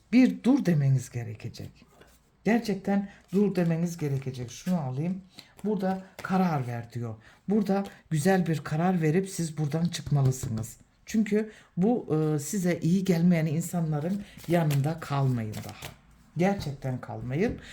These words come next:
Çünkü burada çok işler... e, sizi çekemeyen, sizi kıskananlar,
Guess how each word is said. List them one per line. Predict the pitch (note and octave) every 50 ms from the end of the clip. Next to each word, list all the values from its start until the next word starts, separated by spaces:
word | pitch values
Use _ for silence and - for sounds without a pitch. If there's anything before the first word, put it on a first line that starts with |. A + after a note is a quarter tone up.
| - - -
Çünkü | - - G3 F#3 F#3 F3+ E3+ D3+ D3
burada | D#3+ E3+ D#3+ E3 D3+ C#3+ C3+
çok | - - E3 E3+ F3 F3+ F#3 F#3 F#3 F3+ F#3 - - - - - - -
işler... | D#3+ C#3+ - - - C#3+ D3 D#3 D3+
e, | D#3 D3+ - B2+ C3 C3 C3 B2 B2+ - - _ _ _ - - -
sizi | - - - G#3 G#3 G#3 G3
çekemeyen, | - F3+ D#3+ E3 - E3 D#3+ D#3+ D#3 D3+ D3 C#3+ C#3+ C#3
sizi | C#3 - F#3 F#3 F3+ G3+ G3+
kıskananlar, | - - - - - - D#3+ D#3 D3+ D3 C#3+ C#3+ C#3+ C#3 C#3 C#3 C3+ C3+